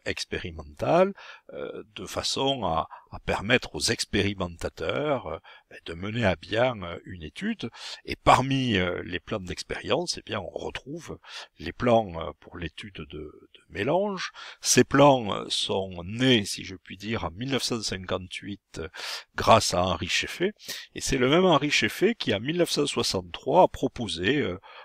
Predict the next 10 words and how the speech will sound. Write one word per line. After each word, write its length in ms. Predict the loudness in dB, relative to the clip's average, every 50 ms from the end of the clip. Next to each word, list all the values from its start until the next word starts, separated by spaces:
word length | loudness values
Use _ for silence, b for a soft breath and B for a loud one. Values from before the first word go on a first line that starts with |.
| B B _
un 260 | 0 0 0 0 2
autre 500 | 2 2 2 2 -2 -6 -4 -4 -4 -4 -4 b b b _
réseau 540 | -2 4 6 8 6 6 6 -2 -4 -6 B B B B B _ _
pour 180 | -10 -8 -6 -2
mailler 360 | 0 0 0 4 6 6 6
un 140 | 6 4 0
simplex 580 | -4 -6 -6 -8 -4 -4 -4 -4 -4 -8 -10
de 120 | -6 -6 -6
hauteur 360 | -6 -6 _ -6 -6 -6 -6
unitaire. 640 | -10 -12 -14 -4 2 6 6 6 6 4 0 -4